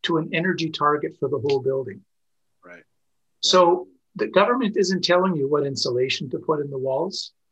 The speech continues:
Speaker 1: right?
Speaker 2: Right.
Speaker 1: There's the base code. You can build to the base code, but if you're gonna build to the performance level, you now have a performance target. How much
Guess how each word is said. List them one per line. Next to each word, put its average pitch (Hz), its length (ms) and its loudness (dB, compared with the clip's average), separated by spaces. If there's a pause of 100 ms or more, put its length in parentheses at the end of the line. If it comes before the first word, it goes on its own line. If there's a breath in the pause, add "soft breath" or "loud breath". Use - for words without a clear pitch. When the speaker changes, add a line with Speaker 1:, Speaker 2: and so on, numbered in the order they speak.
(160)
Speaker 1:
right? 147 100 -2
Speaker 2:
Right. 190 160 -2 (500)
Speaker 1:
There's 165 160 4
the 175 100 4
base 202 280 4
code. 151 440 4
You 180 100 2
can 180 160 2
build 196 280 6
to 190 80 6
the 160 120 2
base 147 300 2
code, 123 440 -2 (500)
but - 260 4 (360)
if - 160 2
you're 147 280 0 (420)
gonna 180 220 4
build 165 280 4
to 156 60 -2
the 147 140 0
performance 139 640 -4
level, 151 340 0
you 160 140 0
now 175 140 2
have 160 100 0
a 156 100 4
performance 147 640 -2
target. - 400 -8 (800)
How 165 180 0
much 170 300 0